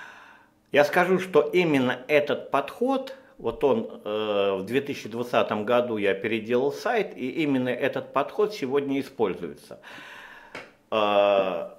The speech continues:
у меня, допустим, не хватило совести написать, как делают в большинстве курсов,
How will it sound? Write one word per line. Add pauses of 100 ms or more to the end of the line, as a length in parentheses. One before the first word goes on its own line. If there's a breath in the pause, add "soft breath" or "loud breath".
у
меня,
допустим,
не
хватило
совести
написать,
как
делают
в
большинстве
курсов,